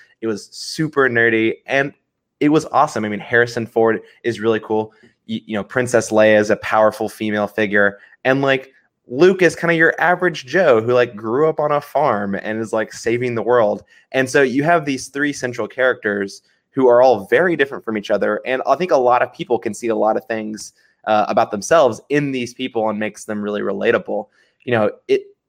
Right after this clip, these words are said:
is it the perfect story? No, it's not. It's not the perfect story. But what you're doing is really, I, I guess, really pushing the envelope, really progressive from a visual effects standpoint.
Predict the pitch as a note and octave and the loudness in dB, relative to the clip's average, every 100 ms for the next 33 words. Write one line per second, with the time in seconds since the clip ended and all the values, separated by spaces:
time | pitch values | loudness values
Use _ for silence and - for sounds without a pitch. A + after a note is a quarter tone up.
0 | _ C#3 B2+ C3 B2+ - B2 A#2+ A#2+ - | _ 0 2 2 -2 -2 -4 -4 -4 0
1 | B2+ C3 C#3 - D#3 D3+ G#2+ - B2 - | 2 2 2 -4 -2 0 0 -4 -4 -4
2 | G#2+ B2+ B2+ - A2 G#2 G2+ - G#2+ G2 | -6 -4 -4 -6 -8 -8 -10 -6 -6 -2
3 | A#2 A2+ B2+ A2 C#3+ D3 C#3+ - A2+ A2 | 0 0 0 0 0 0 -4 -6 -8 -8
4 | - _ _ - A2+ C#3 D#3+ D#3 - - | -10 _ _ -14 0 4 4 2 -4 -14
5 | C#2+ A#2 A#2+ A#2+ A#2 A#2 C#3 C#3 - C#3 | -6 -2 0 -2 -2 0 2 0 -4 -8
6 | C3 A#2 A2 G#2+ G#2 A#2+ A#2 A2+ G2+ G#2+ | -4 -2 0 -2 0 0 0 -4 -2 -2
7 | - A2+ G#2+ G2+ G2 G#2 A#2 A2+ G#2+ - | -2 -6 -6 -8 -6 -2 -2 0 -2 -4
8 | - G#2+ G2 G#2+ G#2+ | -8 -8 -6 -6 -6